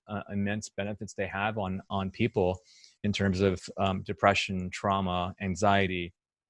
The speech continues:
um, P T S D, uh, o-, uh, obsessive compulsive disorder, addiction. And they're,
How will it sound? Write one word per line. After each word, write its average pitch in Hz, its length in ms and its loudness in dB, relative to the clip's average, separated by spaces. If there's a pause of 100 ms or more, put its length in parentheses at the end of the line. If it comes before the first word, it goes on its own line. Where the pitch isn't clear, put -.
(100)
um, 87 420 -2 (140)
P 110 100 -2
T 101 220 -2
S 95 160 -2
D, 90 380 -6 (440)
uh, 85 220 -4 (100)
o-, 110 140 -2 (100)
uh, 92 220 -6
obsessive 95 380 -4
compulsive 95 400 -4
disorder, 90 680 -6
addiction. 92 520 -6 (500)
And 101 260 -2
they're, 98 160 2